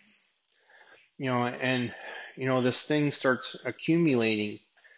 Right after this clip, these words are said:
you know, and accumulating, and I, and I have this checklist of stuff that I pray for on a regular basis that, you know, I've,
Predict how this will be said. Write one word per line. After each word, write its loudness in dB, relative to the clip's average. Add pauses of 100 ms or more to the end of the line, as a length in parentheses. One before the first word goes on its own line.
(320)
you -2
know, 0
and -2
accumulating, 4
and -4
I, -4
and 0
I 4
have 6
this 0
checklist 6
of 0
stuff -2
that 2
I 2
pray 4
for 2
on 0
a 0
regular 4
basis 4
that, 4 (720)
you -6
know, 0
I've, 2